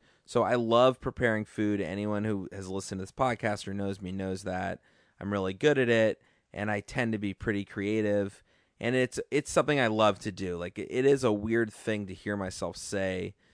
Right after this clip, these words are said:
that I don't like doing it, because it's really not that bad. But there are some moments when takeout or going out to a food cart with, you know, a beer garden outside,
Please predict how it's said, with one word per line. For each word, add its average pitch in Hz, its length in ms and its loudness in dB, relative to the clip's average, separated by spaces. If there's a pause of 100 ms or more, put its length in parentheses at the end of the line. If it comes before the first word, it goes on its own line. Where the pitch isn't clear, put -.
(380)
that 95 140 0
I 92 100 0
don't 98 320 -2
like 90 240 -6
doing 90 320 -4
it, - 220 -12
because 90 400 -8
it's - 240 -16 (100)
really 104 220 0
not 90 180 -6
that 87 240 -6
bad. 98 460 -4 (360)
But 107 300 0
there 113 160 2
are 110 40 2
some 135 420 2
moments 117 480 2
when 98 600 -4
takeout 98 720 0 (440)
or 101 140 0
going 104 440 0
out 98 280 -2
to 98 580 -2 (340)
a 95 100 -2
food 113 320 -2
cart 101 360 2
with, 98 400 -4
you 101 140 -6
know, 92 180 -2
a 90 60 -2
beer 98 260 0
garden 95 320 0
outside, 90 840 -2